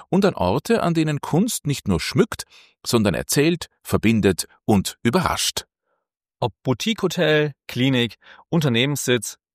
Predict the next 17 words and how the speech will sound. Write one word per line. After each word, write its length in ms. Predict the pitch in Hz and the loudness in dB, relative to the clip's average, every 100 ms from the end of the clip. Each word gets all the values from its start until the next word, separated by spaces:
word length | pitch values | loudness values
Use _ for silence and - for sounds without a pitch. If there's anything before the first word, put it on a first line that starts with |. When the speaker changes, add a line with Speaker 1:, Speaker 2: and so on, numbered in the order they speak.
| - | -4
Speaker 2:
oder 220 | 135 160 | 2 2
privates 520 | - 123 104 - 110 | 0 -2 -2 -4 -8
Zuhause. 540 | - 110 92 87 82 - _ - - - - | -4 -4 -4 -6 -10 -16 _ -20 -20 -20 -2
Unser 220 | 131 117 | 0 0
Ziel 220 | - 208 | -2 0
ist 160 | 202 - | 0 2
es, 200 | 160 - _ - - - | 0 0 _ -20 -18 -2
eine 220 | 143 - _ - | 0 0 _ -6
kuratorische 680 | 156 - - 175 185 - 110 | 0 0 2 2 2 0 0
Handschrift 480 | 117 160 156 143 | -2 -2 -2 -4
zu 100 | - | 0
entwickeln, 480 | 127 113 123 123 117 - _ - | 0 2 2 2 0 -4 _ -8
die 80 | 113 | -4
berührt, 420 | 101 147 202 202 _ _ _ _ _ - | -2 2 2 0 _ _ _ _ _ -4
Identität 580 | 107 101 101 127 160 | -2 -2 -4 -2 -4
stiftet 460 | - 147 - 135 - _ _ _ _ - | -2 -4 0 0 0 _ _ _ _ 2
und 260 | 190 226 | 2 2